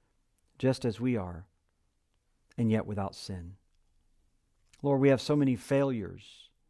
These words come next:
We have so many ways in which we have given in, when we have grumbled and complained, when we have lashed out, when we have sought after our own pleasures and our own control.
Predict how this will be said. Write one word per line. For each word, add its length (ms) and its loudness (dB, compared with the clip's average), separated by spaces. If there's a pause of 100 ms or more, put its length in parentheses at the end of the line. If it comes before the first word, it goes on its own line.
(760)
We 100 2
have 180 6
so 140 -2
many 160 4
ways 880 -2
in 200 -4
which 260 -6
we 100 -2
have 220 -4
given 260 -2
in, 460 -4 (800)
when 140 0
we 100 4
have 140 -2
grumbled 440 0
and 120 -6
complained, 580 -2
when 140 -2
we 80 -2
have 140 -4
lashed 460 -2
out, 360 -2
when 160 -4
we 140 -2
have 200 -2 (260)
sought 320 2
after 380 2
our 220 -2
own 380 -2 (200)
pleasures 640 -2
and 120 -6
our 240 -2
own 400 0 (100)
control. 760 -4